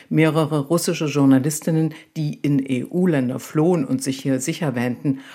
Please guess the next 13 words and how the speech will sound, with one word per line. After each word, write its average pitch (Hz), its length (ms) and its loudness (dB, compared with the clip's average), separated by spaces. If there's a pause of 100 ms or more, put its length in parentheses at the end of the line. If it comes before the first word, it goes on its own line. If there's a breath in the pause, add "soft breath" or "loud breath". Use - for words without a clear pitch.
(120)
hatten 180 320 -2
nach 135 220 0
Vergiftungen 135 760 0 (180 loud breath)
ernste 135 440 0
Beschwerden. - 640 -4 (680 loud breath)
Die 160 140 4
abtrünnigen 151 680 2
F-S-B-Mitarbeiter 135 1200 0
Skripal 151 600 -4
und - 340 -2
Litvinenko 139 800 2
mussten 123 360 -4
sterben. 120 500 -4